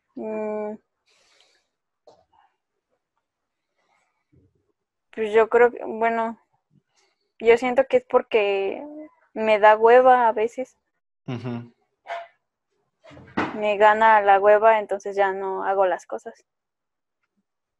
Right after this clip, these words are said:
Speaker 2: Pero, bueno, ok. ¿Pero hueva de qué si no haces nada? ¿No te da más hueva sentirte así?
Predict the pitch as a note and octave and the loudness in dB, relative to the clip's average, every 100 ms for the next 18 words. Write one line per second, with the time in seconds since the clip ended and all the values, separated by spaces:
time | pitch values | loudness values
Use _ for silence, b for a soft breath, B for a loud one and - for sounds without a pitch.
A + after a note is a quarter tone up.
0 | _ C#3 C#3 C#3 C#3 D3 D3+ - _ _ | _ -2 0 0 -2 -8 -14 -18 _ _
1 | - C3 A#2+ A#2+ - A#2 A#2 - B2 C#3 | -6 -6 -6 -12 -4 -4 -4 -4 2 4
2 | E3 D#3 C3+ D3+ E3+ D3+ D#3 D3 D3+ D3+ | 6 6 4 2 2 2 2 0 0 0
3 | C#3+ - b b b b b - C3+ D3 | -2 -10 b b b b b -4 -2 4
4 | D#3 D3+ D#3 C#3+ D3 D#3+ D#3 B2+ C#3 C#3 | 6 6 4 4 4 4 2 0 -2 0
5 | D3 E3+ A#3 | -2 -2 -4